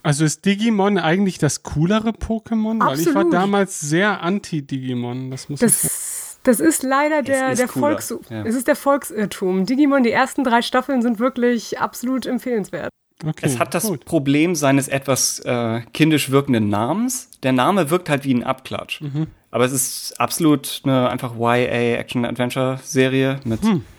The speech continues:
Speaker 3: durchaus dramatischen Einschlägen. Also
Speaker 2: Ne? Besonders die dritte Staffel, auch losgelöst. Man kann alle drei Staffeln losgelöst voneinander theoretisch gucken. Und besonders die dritte, würde ich sagen, ist das, was man auch auf einem Nicht-Kinderniveau <laughs> einstufen kann.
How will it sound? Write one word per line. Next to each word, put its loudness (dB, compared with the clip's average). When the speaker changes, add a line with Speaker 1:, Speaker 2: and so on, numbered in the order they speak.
Speaker 3:
durchaus 2
dramatischen 2
Einschlägen. -2
Also -6
Speaker 2:
Ne? 2
Besonders 4
die -4
dritte 0
Staffel, -2
auch 4
losgelöst. -4
Man 0
kann 0
alle 2
drei 2
Staffeln 0
losgelöst 2
voneinander 4
theoretisch -2
gucken. -2
Und -2
besonders 2
die 0
dritte, 0
würde 0
ich -6
sagen, 0
ist -4
das, -2
was -2
man -2
auch -2
auf 2
einem 2
Nicht-Kinderniveau 2
<laughs> -2
einstufen -2
kann. -6